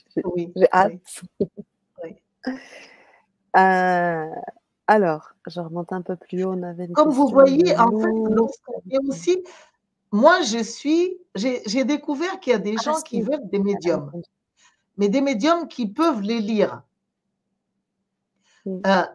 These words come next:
Speaker 2: mais après, il y a des gens qui ont peur des médiums qui savent les lire. Donc, euh, c'est un monde très
Speaker 1: <laughs>
Speaker 2: délicat.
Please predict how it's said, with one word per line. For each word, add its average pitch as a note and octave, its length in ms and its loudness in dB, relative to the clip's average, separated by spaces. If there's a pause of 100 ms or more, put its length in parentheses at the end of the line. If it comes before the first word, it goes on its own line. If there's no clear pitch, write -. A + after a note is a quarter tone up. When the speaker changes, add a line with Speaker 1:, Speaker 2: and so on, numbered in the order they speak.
(360)
Speaker 2:
mais B3 160 6
après, D#4 300 2 (120)
il C#4+ 60 4
y B3+ 40 4
a A#3+ 80 2
des A#3 160 -2
gens F4 240 -6
qui - 140 -4
ont D4+ 120 4
peur G#4 380 6
des D4+ 120 -4
médiums D#4 500 -4
qui C4+ 160 -10
savent C4+ 300 0
les B3 160 -4
lire. G#3 380 -8 (200)
Donc, E3 200 -12
euh, C3 80 -14 (960)
c'est - 300 -6
un D4 80 4
monde D#4 300 -2
très A3+ 220 2
Speaker 1:
<laughs> - 0 -
Speaker 2:
délicat. G3 440 -4